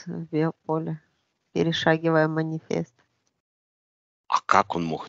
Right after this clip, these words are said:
Speaker 2: дать ему руку? Вот это что-то мне непонятное ты такое рассказываешь. Виктор, вы в курсе то, что происходит здесь? Вы давали руку какому-то?
Speaker 1: Нет, он не хочет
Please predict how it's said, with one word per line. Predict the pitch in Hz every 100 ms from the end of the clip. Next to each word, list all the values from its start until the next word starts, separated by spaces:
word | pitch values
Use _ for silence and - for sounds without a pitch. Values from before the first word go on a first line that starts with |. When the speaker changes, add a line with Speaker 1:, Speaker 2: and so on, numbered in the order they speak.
| -
Speaker 2:
дать | 80 82 -
ему | 82 80 76
руку? | 73 - -
Вот | - -
это | -
что-то | - - - 87
мне | 92 90
непонятное | 98 - 98 107 - 87
ты | 82 85
такое | 90 - 87
рассказываешь. | 90 - 82 104
Виктор, | 135 -
вы | 110
в | 127
курсе | - 196 -
то, | -
что | 113 107
происходит | - 95 - 90 80
здесь? | 73 - - _ _ _ _ _ _ -
Вы | 85
давали | 95 131 165
руку | 135 120 -
какому-то? | - 104 202
Speaker 1:
Нет, | 190 185 - - -
он | 180 185
не | 185
хочет | - 160 - -